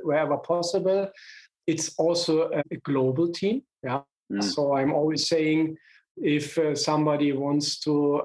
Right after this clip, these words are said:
Speaker 1: work in, uh, in Asia, let's talk about it. Yeah, we find a
Speaker 2: Mm.
Speaker 1: solution. If somebody wants to work in Europe, talk about it. Let's find a solution,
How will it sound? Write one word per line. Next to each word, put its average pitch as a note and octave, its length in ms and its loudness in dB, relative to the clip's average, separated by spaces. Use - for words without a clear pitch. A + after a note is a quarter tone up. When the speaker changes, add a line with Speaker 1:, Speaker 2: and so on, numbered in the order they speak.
Speaker 1:
work D#3 480 0
in, C#3+ 460 0
uh, C#3 360 0
in C#3 120 -2
Asia, E3+ 460 2
let's D#3 180 -2
talk G3 220 0
about C3 300 0
it. G3 180 0
Yeah, C#3+ 220 0
we C#3+ 180 0
find D3 240 0
a A#2 40 0
Speaker 2:
Mm. G#2+ 80 -2
Speaker 1:
solution. F3+ 500 -2
If C#3 100 -4
somebody C#3 540 0
wants C#3+ 280 -2
to D3 60 -8
work C#3+ 220 0
in C#3 140 2
Europe, F3 500 2
talk D3+ 260 -2
about E3 320 2
it. E3+ 80 -2
Let's D3 180 -4
find C3+ 180 -4
a C3 40 -6
solution, D3 580 0